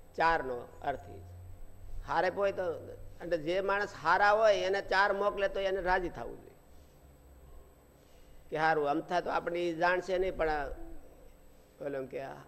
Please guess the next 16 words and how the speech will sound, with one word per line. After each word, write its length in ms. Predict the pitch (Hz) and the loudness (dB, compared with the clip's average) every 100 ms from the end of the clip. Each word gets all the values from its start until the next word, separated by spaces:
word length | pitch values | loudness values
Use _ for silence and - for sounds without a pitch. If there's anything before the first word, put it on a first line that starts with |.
| - | -18
હારા 300 | 135 156 127 | -12 -10 -10
છે 140 | 120 - | -12 -16
એટલે 220 | 120 - | -14 -12
આપણે 200 | 139 131 | -12 -10
ખબર 240 | 143 170 151 | -10 -10 -8
તો 120 | 151 | -4
પડશે 340 | 156 147 180 139 - - - - | -4 -4 -6 -8 -14 -20 -20 -16
કે 100 | 151 | -8
એને 200 | 147 147 143 - - - - - | -6 -6 -8 -12 -12 -8 -8 -8
આપણી 240 | - 139 139 | -8 -8 -4
જે 160 | 135 131 - - - - - | -2 -2 -4 -12 -20 -20 -8
ઓરિજિનાલિટી 640 | 147 147 147 143 135 139 | -4 -4 -4 -4 -6 -8
છે 100 | 127 | -8
એની 100 | 131 | -10
ખબર 260 | 127 131 131 | -10 -14 -14
પડશે. 360 | - - - | -18 -20 -20